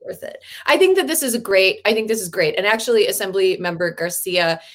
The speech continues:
is on the right side of a lot of issues this session. She's gotten a few bills signed and they've all been really exciting and cool. Um, but, you know, I, I, it's, it's h-, exciting that California is doing this,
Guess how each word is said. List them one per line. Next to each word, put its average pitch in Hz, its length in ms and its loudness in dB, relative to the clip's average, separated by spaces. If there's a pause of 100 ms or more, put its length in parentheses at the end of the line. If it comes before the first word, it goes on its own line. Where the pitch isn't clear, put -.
(140)
is 185 140 -2
on 214 160 2
the 196 100 0
right 165 240 2
side 180 220 0
of 175 80 -6
a - 20 -6
lot 147 240 -2
of 156 80 -6
issues 214 520 -4
this 185 220 -4
session. 202 380 -6
She's 190 220 -8
gotten 165 280 -4
a 175 80 -10
few 175 220 -10
bills 190 320 -4
signed 214 300 -6
and 196 100 -8
they've 160 80 -6
all 156 160 -4
been 156 140 -8
really 156 520 -8
exciting 165 520 -6
and 160 100 -6
cool. 175 380 -4 (540)
Um, 196 480 0 (680)
but, - 180 2
you 254 160 2
know, 277 220 4
I, 226 220 2
I, 202 320 0
it's, - 340 -2 (580)
it's 226 280 0 (180)
h-, 208 80 -12 (120)
exciting 254 600 0
that 220 160 -2
California 180 500 -4
is 165 140 -6
doing 160 280 -6
this, 254 280 -8